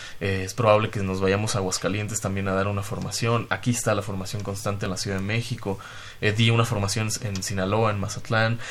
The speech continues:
O sea, la idea es divulgarlo y decirles, a ver, existe esta oferta también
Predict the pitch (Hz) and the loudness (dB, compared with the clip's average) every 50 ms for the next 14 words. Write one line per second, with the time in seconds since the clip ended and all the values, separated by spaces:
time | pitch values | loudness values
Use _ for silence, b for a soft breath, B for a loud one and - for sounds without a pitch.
0 | B B B - - 110 104 117 120 117 127 139 147 147 160 165 156 - - B | B B B 4 6 6 8 8 8 8 10 10 10 10 10 8 6 2 0 B
1 | B B B B B B 123 110 117 110 110 113 113 110 117 123 135 143 160 160 | B B B B B B 2 4 4 6 6 6 8 10 12 10 10 10 8 6
2 | 151 127 107 98 - 127 123 120 120 113 113 107 117 127 123 - - - - - | 6 6 6 4 4 4 4 4 4 4 6 8 8 8 8 6 -2 -4 -6 -6
3 | 120 - - - 156 143 - - 175 165 165 - - 170 143 - - 147 139 110 | -2 0 2 4 4 4 4 4 4 2 2 2 2 2 2 6 6 4 4 4
4 | - 117 110 - 101 104 117 120 120 107 107 120 | 0 -2 -2 -2 -2 2 4 4 4 2 0 -4